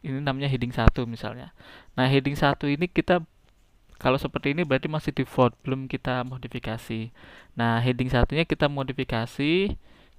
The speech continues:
ya, misalnya tetap heading satu saja, kita tulis heading satu. Misalnya jenis tulisannya adalah Times New Roman, ukurannya dua belas, bold, jenis apa, warna ukura-, warna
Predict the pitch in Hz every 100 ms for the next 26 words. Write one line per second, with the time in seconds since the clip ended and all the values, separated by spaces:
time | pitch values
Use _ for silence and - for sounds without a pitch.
0 | 117 113 135 151 131 127 - 117 123 147
1 | 165 214 _ _ _ _ _ _ _ _
2 | _ _ - 151 143 131 135 127 127 127
3 | 113 127 147 135 - 117 123 113 120 113
4 | - 135 156 170 175 - 127 127 135 123
5 | 123 127 160 160 190 _ _ _ - 135
6 | 135 - 135 - 135 147 160 143 127 123
7 | 131 151 - 123 127 131 120 120 123 147
8 | 170 - 143 - 131 123 127 - 120 113
9 | 117 123 175 - - - - - - -
10 | 131 190 - _ _ _ _ - 131 135
11 | - 135 156 135 139 135 107 - 135 127
12 | 127 135 131